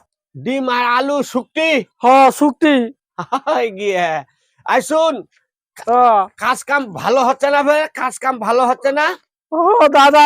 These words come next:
Speaker 2: মো-, মনটা বসেনি।
Speaker 1: তোর মনটা বসেনি? কেন বসেনি মনটা?
Speaker 2: মি-,
Speaker 1: আইসো।
Speaker 2: ইংলিশ কাজ করছু।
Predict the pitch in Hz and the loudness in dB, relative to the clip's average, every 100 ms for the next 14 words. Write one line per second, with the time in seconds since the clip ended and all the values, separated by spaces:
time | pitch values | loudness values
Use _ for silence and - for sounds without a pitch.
0 | 294 302 302 311 320 359 294 311 320 523 | 4 4 4 4 4 4 4 4 4 4
1 | 466 415 302 294 370 247 262 247 262 262 | 4 4 2 2 0 2 0 0 -2 -2
2 | 269 254 262 269 254 254 202 - _ _ | -2 -2 -2 -2 -2 -4 -6 -10 _ _
3 | _ _ - 233 285 269 277 277 269 254 | _ _ -6 -2 -2 -2 0 0 0 -2
4 | 254 240 220 185 - _ - 330 320 349 | -2 -2 -4 -4 -8 _ -2 2 4 4
5 | 381 370 294 339 370 381 - - 302 - | 4 2 2 4 4 4 2 2 2 2
6 | 320 254 311 | 2 4 2